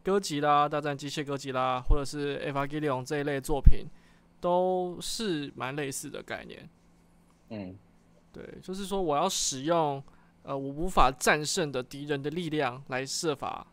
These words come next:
Speaker 1: 战胜他，这样的感觉。
Speaker 2: 嗯，嗯，嗯，嗯。的确，这，而且我觉得他这一次的那个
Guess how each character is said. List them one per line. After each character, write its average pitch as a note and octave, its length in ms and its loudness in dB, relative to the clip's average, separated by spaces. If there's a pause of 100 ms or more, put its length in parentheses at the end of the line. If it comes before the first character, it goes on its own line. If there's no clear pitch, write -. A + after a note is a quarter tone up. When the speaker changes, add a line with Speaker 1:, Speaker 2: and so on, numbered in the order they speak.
(160)
Speaker 1:
战 C#3 240 -2
胜 B2+ 260 -8
他， - 320 -8
这 - 80 -14
样 A2+ 120 -10
的 A#2 80 -12
感 - 240 -14
觉。 - 160 -18 (400)
Speaker 2:
嗯， F#2+ 280 -16
嗯， F#2 160 -12
嗯， F#2 180 -14
嗯。 F2 140 -6 (760)
的 A2 100 -6
确， G2 260 0 (320)
这， G#2 280 4 (260)
而 A#3 60 12
且 G#3 100 12
我 B2+ 100 10
觉 C#3 120 8
得 C#3+ 80 10
他 D#3+ 100 8
这 D#3 140 6
一 D#3 100 8
次 C#3+ 320 2
的 G2+ 320 4
那 G#2+ 200 0
个 F#2 600 2